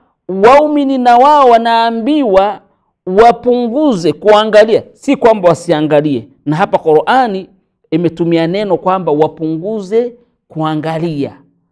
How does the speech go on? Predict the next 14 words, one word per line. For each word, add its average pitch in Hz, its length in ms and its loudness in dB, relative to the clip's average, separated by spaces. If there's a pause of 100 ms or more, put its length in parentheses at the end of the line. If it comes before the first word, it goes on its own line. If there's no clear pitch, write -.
(160)
si 208 200 -6
kwamba 175 300 -2
wasiangalie. 127 800 -8 (400)
Ima 233 420 0
unaanga-, 170 640 0
unaweza 254 480 2
ukaangalia, 269 760 0 (1160)
kumwangalia 170 600 0
mwanamke, 262 680 -4 (360)
lakini 208 380 -2
ni 185 100 -2
kwa 175 180 0
misingi 165 500 -6
ipi? - 340 -12